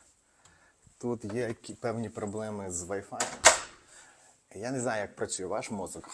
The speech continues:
<laughs> У мене в голові завжди з'являється щось на кшталт діалогу. Уявіть собі,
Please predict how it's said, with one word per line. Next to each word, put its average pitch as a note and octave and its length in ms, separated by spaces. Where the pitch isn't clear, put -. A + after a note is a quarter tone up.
<laughs> - 220
У D3 40
мене D3 240
в G2+ 200
голові A2+ 300
завжди G2 380
з'являється F2+ 540
щось - 280
на A#2+ 180
кшталт G#2+ 340
діалогу. G2+ 460
Уявіть F2+ 300
собі, F#2 280